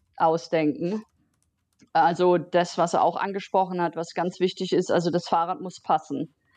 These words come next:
Sonst, sonst hat man keinen Spaß auf der Reise, weil wenn einem am dritten Tag irgendwie das Knie wehtut oder der Rücken, dann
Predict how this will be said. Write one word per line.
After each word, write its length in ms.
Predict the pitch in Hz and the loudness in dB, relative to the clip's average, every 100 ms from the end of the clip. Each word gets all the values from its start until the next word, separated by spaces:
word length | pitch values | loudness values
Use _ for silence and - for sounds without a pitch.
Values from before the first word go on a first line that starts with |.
| _ _ _ _ _ _ | _ _ _ _ _ _
Sonst, 520 | 165 175 165 - - | -8 -2 -2 -4 -4
sonst 240 | 196 175 175 | 0 2 2
hat 140 | 160 | 0
man 120 | 165 | 0
keinen 220 | 156 160 151 | 0 0 -2
Spaß 360 | - 139 - | 0 0 0
auf 140 | 135 - | -8 -2
der 160 | 151 | 0
Reise, 400 | 135 135 135 151 | 2 0 -2 -4
weil 220 | 147 147 | 0 0
wenn 160 | 147 156 | 0 0
einem 160 | 151 151 | 2 0
am 140 | 156 | -2
dritten 320 | - 170 170 | -4 -8 -6
Tag 340 | 190 165 160 - | -2 0 0 -2
irgendwie 320 | 165 165 160 | -4 -2 -4
das 160 | 165 - | -6 -4
Knie 240 | 175 170 | -2 0
wehtut 460 | 180 180 - 185 165 | 0 0 2 2 2
oder 200 | 170 156 | 0 0
der 200 | 165 170 | 0 -2
Rücken, 440 | 147 170 165 160 | -2 0 0 0
dann 560 | 160 151 151 151 143 | 2 2 2 0 -2